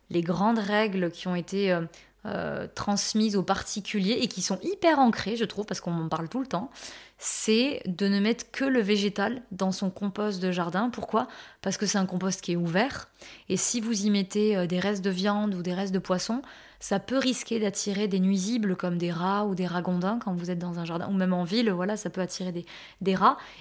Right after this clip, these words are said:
Et si les rats ont la leptospirose ou une maladie et que ils urinent dans le compost, c'est pas top pour la qualité du compost qui va ensuite être utilisé pour les plantes, euh,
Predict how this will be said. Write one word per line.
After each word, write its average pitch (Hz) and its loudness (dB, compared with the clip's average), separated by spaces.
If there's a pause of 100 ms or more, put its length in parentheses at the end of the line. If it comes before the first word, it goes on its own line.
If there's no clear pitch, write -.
(140)
Et 233 6
si 330 6 (220)
les 240 6
rats 240 0
ont 226 4
la 190 6
leptospirose 196 2
ou 175 -2
une 180 2
maladie 196 2
et 330 2
que 320 2 (400)
ils 208 -2
urinent 220 4
dans 180 2
le 180 2
compost, 214 2 (220)
c'est - 2
pas 240 6
top 226 0 (160)
pour 196 -2
la 180 4
qualité 196 2
du 175 -6
compost 190 0
qui - -8
va 180 -2
ensuite 180 -4
être - -6
utilisé 180 -2
pour 190 -6
les 165 0
plantes, 185 -2
euh, 185 -4